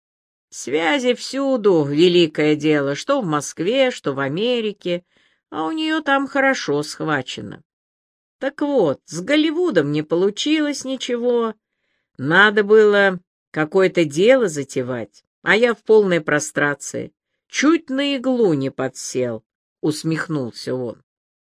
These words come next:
Аля едва удержалась от того, чтобы не напомнить о Веньке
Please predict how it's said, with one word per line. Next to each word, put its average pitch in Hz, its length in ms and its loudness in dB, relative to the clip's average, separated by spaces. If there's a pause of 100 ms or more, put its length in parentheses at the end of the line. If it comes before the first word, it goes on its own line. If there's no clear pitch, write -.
(960)
Аля 220 360 2
едва 202 460 0
удержалась 170 920 0
от 156 180 -6
того, 160 340 0
чтобы 160 340 -4
не 165 160 -2
напомнить 175 840 -2
о 165 140 0
Веньке 143 840 -2